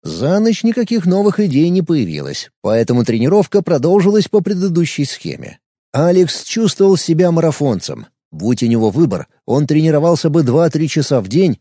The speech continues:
а остальное время отводил охоте. При таком режиме развитие идёт оптимальным образом, но охотиться пока просто нечем.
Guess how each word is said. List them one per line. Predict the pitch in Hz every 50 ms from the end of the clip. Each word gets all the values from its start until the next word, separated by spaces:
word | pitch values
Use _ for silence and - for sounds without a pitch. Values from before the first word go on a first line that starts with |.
| _ _ -
а | 101 117
остальное | 135 - - 170 185 214 226 233 214
время | 147 117 123 113 98 113
отводил | 135 135 165 180 185 170 196 196 208
охоте. | 196 - - 92 - - - - - - _ _ _ _ _ _ _
При | - 107 123 110
таком | 151 143 135 170 170 151
режиме | 123 131 - 123 170 202 180 123 98 104
развитие | 120 143 139 143 190 214 175 - - 170 175 165
идёт | 139 127 170 160 143
оптимальным | 160 127 - 151 147 160 156 147 143 139 151
образом, | 170 180 156 98 90 82 69 64 - - _ _ _ -
но | - 98 110 123 135 143
охотиться | 131 - - 147 170 156 - 135 - - 120
пока | - 123 - - 147 143
просто | - - - 110 110 117 135 127 - - 160
нечем. | 160 165 185 185 160 - - 69 65 -